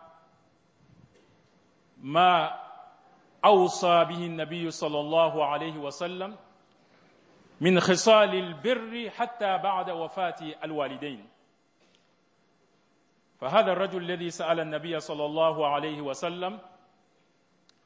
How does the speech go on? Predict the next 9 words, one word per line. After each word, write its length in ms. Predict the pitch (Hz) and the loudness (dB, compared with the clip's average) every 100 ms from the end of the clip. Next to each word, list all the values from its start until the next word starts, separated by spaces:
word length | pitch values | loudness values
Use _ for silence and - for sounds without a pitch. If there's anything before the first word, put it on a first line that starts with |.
| _ _ _ _ | _ _ _ _
"هل 300 | - 220 180 | 2 2 2
بقي 440 | 143 185 180 170 156 147 139 120 - - - _ | 2 0 0 -2 0 2 0 -4 -12 -18 -20 _
من 340 | 151 165 156 131 | -2 -2 -2 4
بر 460 | 208 185 165 165 147 | 4 4 0 -4 0
أبوي 720 | 156 143 160 170 196 165 151 147 139 120 - | 0 2 2 2 0 -2 -2 -2 -2 -6 -12
شيء 760 | - 220 196 151 165 147 127 117 156 | -6 -4 -4 -6 -10 -10 -12 -10 -4
أبرهما 760 | 151 185 180 175 165 165 160 151 | -2 0 -2 -4 -8 -4 -4 -2
بعد 420 | 143 160 151 143 143 135 | -2 -2 -4 -4 -4 -4
موتهما؟" 640 | 147 139 185 180 185 220 | -8 -10 -10 -12 -10 -10